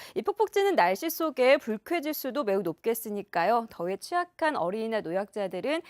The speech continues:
한낮 야외 활동을 되도록 자제하는 편이 좋겠습니다. 일요일인 모레도 별다른 비 소식 없이 구름만 많겠고요. 낮 최고 기온은 삼십이 도에서 삼십사 도로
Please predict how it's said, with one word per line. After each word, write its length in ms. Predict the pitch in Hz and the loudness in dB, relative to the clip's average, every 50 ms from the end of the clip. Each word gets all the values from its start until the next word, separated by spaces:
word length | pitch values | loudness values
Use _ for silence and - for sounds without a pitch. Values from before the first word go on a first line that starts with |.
| - - | -16 -14
한낮 320 | - - 349 330 320 294 190 | -8 -6 -2 0 0 0 0
야외 240 | 139 139 165 214 247 | 0 -2 -2 -2 -2
활동을 480 | 247 214 - - 208 180 226 262 277 | -2 -4 -4 -4 -4 -4 -2 -4 -6
되도록 300 | - 208 165 - 170 180 | -6 -8 -8 -6 -6 -8
자제하는 520 | - - 175 170 170 226 233 226 226 220 214 | -6 -4 -4 -4 -2 0 -2 -2 -2 -4 -8
편이 240 | - 180 165 185 202 | -8 -8 -8 -8 -10
좋겠습니다. 840 | - 170 - 190 180 - - 156 156 151 151 143 160 160 160 165 - - - - - - - - | -10 -8 -8 -8 -10 -10 -12 -12 -10 -8 -4 -2 0 0 0 -2 -4 -10 -16 -14 -14 -14 -10 -4
일요일인 380 | - 285 349 370 370 392 339 247 | 0 2 2 2 2 2 2 2
모레도 380 | 269 320 359 370 359 381 359 | 2 2 2 2 2 2 0
별다른 420 | 294 285 233 254 277 311 320 330 - | 2 2 4 6 6 6 4 4 0
비 100 | 277 277 | -2 0
소식 300 | 370 381 359 - - 170 | 0 0 0 2 2 2
없이 480 | 160 - - - - 240 233 247 262 - | 2 0 -2 -10 -6 -4 -2 -2 -2 -4
구름만 460 | - 208 254 254 247 247 254 254 233 | -4 -6 -4 -4 -2 0 0 0 0
많겠고요. 680 | 185 147 156 170 - 226 214 _ - 262 311 311 254 - - - - - | 0 -4 -4 -4 -6 -6 -6 _ 0 2 4 4 4 2 -2 -18 -8 -4
낮 160 | 175 175 - | -4 -4 -2
최고 300 | - 381 370 - 392 370 | -2 -4 0 0 0 0
기온은 480 | - 311 302 302 294 285 302 339 381 381 - | 0 -2 0 0 0 2 0 0 -2 -2 -2
삼십이 460 | - 415 415 - 339 220 180 185 208 | -4 -4 -2 -2 -2 -2 -2 -4 -2
도에서 480 | 233 285 294 294 277 254 233 - 302 320 | 0 2 4 4 4 4 4 4 2 0
삼십사 580 | - - 359 349 - 339 - - - - 165 175 | 0 -2 -8 -8 -8 -8 -10 -8 -6 -4 -4 -2
도로 380 | 196 214 208 226 294 302 - | -2 -2 0 0 2 2 0